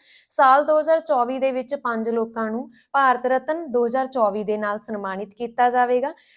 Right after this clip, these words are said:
ਤੇ ਇਹ ਭਾਰਤ ਰਤਨ ਦੋ ਹਜ਼ਾਰ ਚੌਵੀ ਹੈ ਜਿਹੜਾ, ਇਸ ਦੇ ਨਾਲ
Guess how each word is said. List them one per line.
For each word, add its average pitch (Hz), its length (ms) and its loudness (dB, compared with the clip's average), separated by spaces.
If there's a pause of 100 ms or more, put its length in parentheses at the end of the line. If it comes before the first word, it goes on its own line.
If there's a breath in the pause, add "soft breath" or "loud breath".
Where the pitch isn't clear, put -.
(140 soft breath)
ਤੇ 294 60 0
ਇਹ 294 240 -2
ਭਾਰਤ 285 380 2
ਰਤਨ 277 320 -2
ਦੋ 247 140 2
ਹਜ਼ਾਰ 262 180 -2
ਚੌਵੀ 226 460 0
ਹੈ 226 60 0
ਜਿਹੜਾ, 214 380 -4
ਇਸ 226 140 -2
ਦੇ 240 140 -2
ਨਾਲ 226 280 -4